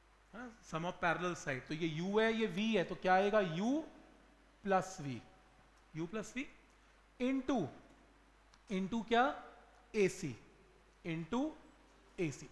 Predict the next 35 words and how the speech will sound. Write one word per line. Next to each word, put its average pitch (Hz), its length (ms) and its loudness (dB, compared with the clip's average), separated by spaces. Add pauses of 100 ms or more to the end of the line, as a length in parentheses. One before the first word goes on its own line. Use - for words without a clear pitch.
ये 175 80 -4
step 214 260 -4
clear? 220 340 0
कोई 202 100 -2
कहता 208 180 0
है, 220 200 -6
"एसी 180 260 -2
तो 220 100 -4
T - 100 -6
है, 233 260 0
T 247 120 0
put 240 160 -6
कर 247 140 2
दो।" 233 500 -2
नहीं 226 180 -4
कर 226 120 -2
सकता, 185 400 -4
क्योंकि - 420 -10
prove 220 300 -4
क्या 233 120 2
करना 226 280 0
है? 233 100 2 (120)
वी 170 160 -2
स्क्वायर 226 300 0
माइनस 185 400 -2
यू 175 160 -4
स्क्वायर, 240 500 0 (500)
टू 202 300 -4
ए 202 260 2
S, 196 340 0
Time 175 180 -2
तो 196 80 -10
चाहिए 175 300 -2
ही 196 80 -2
नहीं, 208 220 -8